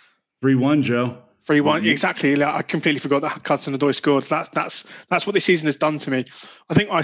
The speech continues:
Speaker 2: I said to someone the other day that my only takeaway from this year has been that I'm able to forget really bad things very quickly. So,
Speaker 1: Mm.
Speaker 2: like, yeah.
Speaker 1: As
Speaker 2: Improved.
Speaker 1: Ted Lasso would say, Joe, you know, the happiest animal in the world is?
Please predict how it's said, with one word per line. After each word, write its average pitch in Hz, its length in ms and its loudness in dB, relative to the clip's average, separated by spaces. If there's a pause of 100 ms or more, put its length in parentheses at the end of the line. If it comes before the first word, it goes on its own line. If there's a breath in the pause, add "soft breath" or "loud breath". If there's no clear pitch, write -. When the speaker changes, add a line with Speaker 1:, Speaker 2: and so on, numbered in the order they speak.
Speaker 2:
I 156 80 0
said 175 260 0
to 147 80 -4
someone 139 240 0
the 135 60 2
other 131 100 2
day 135 300 2
that 147 100 -2
my 151 160 -2
only 151 240 0
takeaway 139 500 0
from 135 180 -4
this 131 180 -2
year 139 160 2
has 123 100 -2
been 127 200 -4
that 135 60 -4
I'm 135 280 -4
able 135 220 2
to 135 100 -2
forget 139 420 -2
really 135 220 2
bad 139 220 0
things 143 180 -4
very 147 160 0
quickly. - 420 -2 (460 loud breath)
So, 147 260 2
Speaker 1:
Mm. 143 160 2
Speaker 2:
like, 143 420 -4 (200)
yeah. 131 180 -4 (800)
Speaker 1:
As 98 140 -4
Speaker 2:
Improved. 127 200 0
Speaker 1:
Ted 104 60 -6
Lasso 107 440 -2
would 85 160 -4
say, 101 260 -2
Joe, 78 400 -10
you 85 140 -6
know, 87 160 -6
the 80 100 -6
happiest 90 480 -4
animal 90 300 -2
in 87 60 -4
the 85 40 -4
world 90 260 -4
is? 101 260 -6